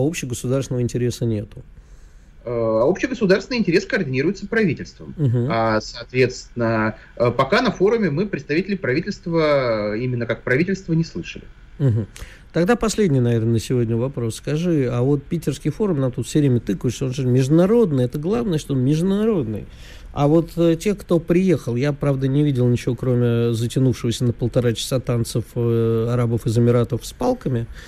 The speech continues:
Speaker 1: А вообще, как бы, п-, состав представителей показывает какую-то нашу новую, новую экономическую ориентацию?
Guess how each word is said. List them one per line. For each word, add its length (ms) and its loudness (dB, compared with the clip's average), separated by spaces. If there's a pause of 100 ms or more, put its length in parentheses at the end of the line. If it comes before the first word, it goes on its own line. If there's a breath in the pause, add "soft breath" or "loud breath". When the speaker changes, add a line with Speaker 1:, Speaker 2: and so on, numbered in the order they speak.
(340 loud breath)
Speaker 1:
А 280 4
вообще, 540 2
как 260 0
бы, 500 6
п-, 100 -2
состав 400 -2
представителей 760 0
показывает 500 -2
какую-то 400 -2
нашу 320 -4
новую, 540 2 (400 loud breath)
новую 400 4
экономическую 640 -2
ориентацию? 720 -8